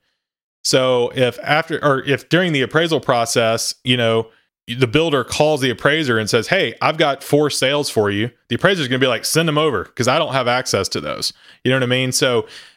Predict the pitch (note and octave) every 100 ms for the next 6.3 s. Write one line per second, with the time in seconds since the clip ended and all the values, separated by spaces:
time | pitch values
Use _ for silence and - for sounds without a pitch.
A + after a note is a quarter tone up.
0 | _ C#3+ F3 D#3 C#3+ C#3 D3 C3+ A#2+ B2+
1 | B2 - D#3 D3+ A#2+ D3+ C#3 A#2+ B2+ C#3
2 | - B2+ D#3 - A2 G#2+ B2 B2 C3+ B2
3 | A#2 B2 A#2+ A2+ - C#3+ D3+ A2+ - G#2+
4 | G2+ G#2+ - A#2+ A#2 B2 A#2+ A2+ C3 C3+
5 | A2 G#2 A2+ A2+ G2+ A#2+ A#2 G#2+ G2+ B2
6 | D3 G#2+ G#2